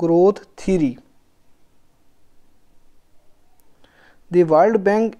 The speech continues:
and International Monetary Fund are the two most powerful international financial agencies in developing countries which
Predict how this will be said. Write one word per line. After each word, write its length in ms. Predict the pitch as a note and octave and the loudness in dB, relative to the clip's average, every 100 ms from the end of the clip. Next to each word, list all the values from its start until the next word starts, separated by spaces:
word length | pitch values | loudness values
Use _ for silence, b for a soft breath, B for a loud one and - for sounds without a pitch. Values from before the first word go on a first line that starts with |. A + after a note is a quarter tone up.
| - | -8
and 360 | F3+ G#3+ G#3+ - | -4 -2 -2 -4
International 880 | F#3+ F3+ E3+ E3 F#3 - G#3+ G#3+ G#3 b b b - | -4 -4 -2 0 0 -2 0 0 -2 b b b -6
Monetary 680 | E3+ F#3 G3+ G#3+ G#3+ A3 | -2 0 2 0 0 -2
Fund 420 | G#3 - E3 C#3+ - - - | -2 -2 -2 -2 -10 -8 0
are 340 | E3 F#3+ G#3 | 2 4 2
the 200 | F#3+ G#3 - | -2 -6 -6
two 200 | G#3 G#3+ | -4 -2
most 540 | G#3 F3 F#3 A3+ - - | -2 -2 0 0 -2 -2
powerful 680 | D#3 E3 F3+ - G#3 G#3+ G#3 B B _ - | 0 2 0 0 0 0 -4 B B _ -8
international 960 | F#3+ G3+ F3+ D#3+ F#3 - G#3+ G#3+ G#3+ G3+ b b | -2 0 0 0 0 -2 -2 0 0 -4 b b
financial 840 | - E3+ D#3+ E3+ G3+ - G#3+ G#3 G3+ - | -12 -6 -2 -2 -2 0 0 0 -2 -8
agencies 720 | D#3 E3+ F#3 - D#3 B2 - - - - | -2 -2 -2 -2 -2 -2 -10 -20 -20 -12
in 320 | E3+ G3+ E3+ D3+ b b b F3 | -2 0 0 -4 b b b -10
developing 540 | D3 D#3 D#3+ E3 A#3 A3+ | -4 0 0 0 -2 0
countries 600 | G3 F3+ G3 G#3+ G3+ - | -2 -2 -4 -4 -6 -10
which 520 | F3+ D#3+ F3 G#3+ - | -16 -2 0 0 -4